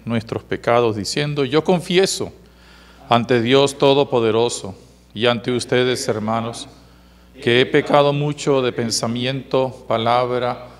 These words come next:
obra y omisión, por mi culpa, por mi culpa, por mi gran culpa.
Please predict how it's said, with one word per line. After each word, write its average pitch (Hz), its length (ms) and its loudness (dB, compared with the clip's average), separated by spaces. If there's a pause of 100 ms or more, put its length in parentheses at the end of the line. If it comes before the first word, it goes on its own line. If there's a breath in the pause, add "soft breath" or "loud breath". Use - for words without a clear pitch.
obra 127 380 2
y 117 100 -4
omisión, 135 580 -6 (580 soft breath)
por 165 160 4
mi 170 120 -2
culpa, 156 880 0
por 110 140 -6
mi 117 140 -10
culpa, 131 760 -6
por 107 100 -6
mi 107 140 -8
gran 113 380 -6
culpa. 110 420 -8